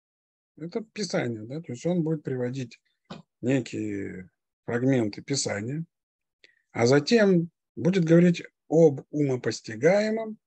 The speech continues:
которое это подтверждает. То есть разум не противоречит откровению,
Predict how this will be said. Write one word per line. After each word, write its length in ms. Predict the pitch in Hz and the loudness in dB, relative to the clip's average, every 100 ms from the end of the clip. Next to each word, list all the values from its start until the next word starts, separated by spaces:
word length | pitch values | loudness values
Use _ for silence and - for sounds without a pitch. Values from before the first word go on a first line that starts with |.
| _ _ _ | _ _ _
которое 420 | 123 175 180 160 | 2 6 6 6
это 340 | 139 147 147 | 4 2 2
подтверждает. 800 | 139 139 - 127 123 113 95 90 | -4 -8 -4 -4 -2 -6 -6 -14
То 400 | _ _ _ _ | _ _ _ _
есть 280 | 95 - - | -20 -20 -14
разум 600 | 104 101 147 202 196 190 185 _ _ _ _ _ _ _ | -12 -4 0 0 0 -6 -10 _ _ _ _ _ _ _
не 280 | 156 180 175 | 2 4 4
противоречит 760 | 147 - 120 117 101 - - | 2 0 2 2 0 -6 -14
откровению, 760 | - - 113 160 190 175 165 | -16 -6 -4 -4 -4 -2 -4